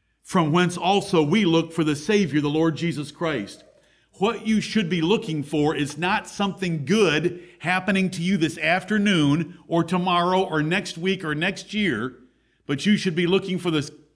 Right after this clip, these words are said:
appearing of the Lord Jesus Christ. Because the evidence of eternal life, according to the Bible, is looking for his appearing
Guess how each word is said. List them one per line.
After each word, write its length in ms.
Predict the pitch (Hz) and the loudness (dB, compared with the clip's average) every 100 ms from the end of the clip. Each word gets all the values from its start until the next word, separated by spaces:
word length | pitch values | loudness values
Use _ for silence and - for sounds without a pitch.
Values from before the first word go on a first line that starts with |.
| - | -12
appearing 680 | 151 - 254 220 165 175 - - | -10 -4 0 2 0 -2 -10 -10
of 80 | 156 | -4
the 80 | 156 | 0
Lord 260 | 170 190 165 | 4 4 2
Jesus 360 | 196 170 175 | 0 -2 -4
Christ. 480 | - 214 180 196 - - - - - | -2 -2 -2 -4 -14 -20 -20 -20 -6
Because 300 | 170 165 185 | -4 0 2
the 200 | 151 185 | 2 0
evidence 440 | 180 233 277 277 226 | 0 0 0 0 0
of 120 | 208 | 0
eternal 420 | 214 - 214 196 | -2 -2 0 2
life, 480 | 196 185 113 - - _ _ _ | 2 2 -2 -8 -20 _ _ _
according 460 | 123 - 196 214 214 | -8 -2 4 6 6
to 40 | |
the 80 | 175 | 2
Bible, 440 | 196 196 202 160 | 0 2 2 2
is 120 | 131 127 | 0 0
looking 540 | 139 226 262 214 156 | 2 4 4 0 0
for 160 | 156 147 | 0 2
his 160 | 131 | 2
appearing 640 | 135 151 135 135 160 160 | 0 0 2 2 0 -4